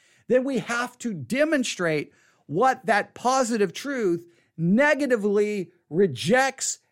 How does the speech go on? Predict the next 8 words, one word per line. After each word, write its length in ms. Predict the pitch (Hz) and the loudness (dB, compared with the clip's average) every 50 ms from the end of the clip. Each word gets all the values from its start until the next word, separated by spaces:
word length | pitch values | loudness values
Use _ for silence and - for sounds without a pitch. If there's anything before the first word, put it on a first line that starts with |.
| _ _ _ | _ _ _
and 240 | - 233 247 226 208 | 0 2 2 2 0
condemns. 1080 | - - 240 226 202 170 147 131 202 214 190 147 120 110 - - - - - - - - _ _ _ _ _ _ _ _ _ _ _ | 0 0 2 2 4 2 4 4 4 4 4 2 0 -2 -6 -12 -16 -18 -18 -18 -18 -20 _ _ _ _ _ _ _ _ _ _ _
Okay, 280 | 170 185 165 180 139 - - - | 0 0 2 0 -2 -4 -6 -4
if 260 | - - 185 - - - | -2 -2 -2 -2 -4 -2
this 320 | 208 277 311 302 - - | 2 2 2 2 2 0
is 220 | 302 285 247 - | 0 0 -2 -2
true, 640 | - - - 339 359 262 147 113 117 113 143 151 - _ _ _ _ _ _ _ _ _ _ _ _ _ | -2 0 0 2 2 2 2 0 -2 -4 -6 -8 -12 _ _ _ _ _ _ _ _ _ _ _ _ _
that 600 | - - - 117 - 220 240 254 254 254 247 - | -12 -10 -6 0 2 2 2 2 2 0 -2 -6